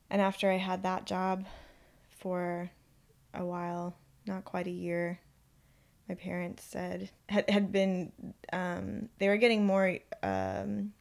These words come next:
into the real estate market in the area and learning more about it and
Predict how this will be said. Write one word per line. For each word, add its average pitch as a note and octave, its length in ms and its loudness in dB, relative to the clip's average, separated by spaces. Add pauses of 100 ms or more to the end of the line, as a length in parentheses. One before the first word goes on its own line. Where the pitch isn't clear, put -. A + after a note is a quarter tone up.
(260)
into F#3 340 -4
the F3 260 -4
real F#3 180 -2
estate F#3+ 300 -2
market G3 340 -2
in G#3 120 2
the G#3 120 -4
area G3+ 300 -2
and F#3 160 -2
learning F3 340 -2
more F3 200 -4
about F3 260 -4
it E3+ 180 -4
and F3 220 -6